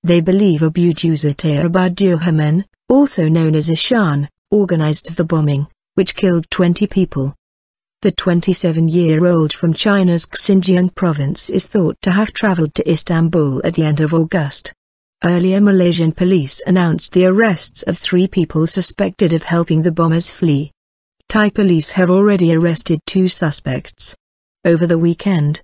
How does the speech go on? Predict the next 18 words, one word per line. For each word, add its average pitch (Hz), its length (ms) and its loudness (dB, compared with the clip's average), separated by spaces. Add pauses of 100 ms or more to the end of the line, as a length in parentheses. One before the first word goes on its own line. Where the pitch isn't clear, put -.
(140)
an 214 140 2
arrest 208 500 0
warrant 175 400 0
was 170 160 0
issued 156 360 0
for - 160 -2
Mister 190 340 2
Abadurrahman. 175 920 0 (460)
Police 247 340 4
say 226 300 0
he 190 200 0
left 185 320 0
Thailand 165 460 0
for 170 140 0
Bangladesh 185 840 0
on 170 140 0
sixteen - 640 -2
August, 160 640 -4